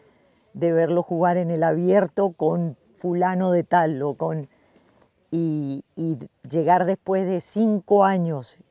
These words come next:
y ver tu proyecto realizado es la mejor sensación del mundo.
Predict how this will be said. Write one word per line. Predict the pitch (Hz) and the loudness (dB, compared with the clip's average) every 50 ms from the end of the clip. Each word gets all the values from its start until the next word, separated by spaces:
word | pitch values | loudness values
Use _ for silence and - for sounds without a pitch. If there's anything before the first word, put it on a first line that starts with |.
| _ _ | _ _
y | - 160 156 | -10 -8 -4
ver | 143 160 175 160 151 | 2 2 2 2 2
tu | - - 180 | -2 -6 -8
proyecto | 156 185 175 180 170 147 196 180 - _ - - 170 160 147 131 | -4 -2 0 0 0 2 0 -2 -2 _ -4 -2 0 0 0 -2
realizado | 135 160 156 156 156 156 139 - - 165 170 185 185 208 208 208 202 - - _ _ _ _ _ _ _ | -2 -2 0 0 -2 -4 -6 0 2 4 4 6 6 4 4 2 2 0 -2 _ _ _ _ _ _ _
es | - 165 151 135 135 | -8 -8 -8 -6 -2
la | 156 165 | -2 -2
mejor | 156 147 147 - - 175 170 143 | -2 -2 -6 -2 2 0 2 2
sensación | - 185 175 151 131 151 147 - 143 165 156 | 0 -2 -4 -2 -4 -6 -6 -4 -4 -4 -2
del | 139 143 131 | -2 -4 -6
mundo. | 131 131 131 131 - 127 120 | -6 -10 -12 -12 -14 -16 -18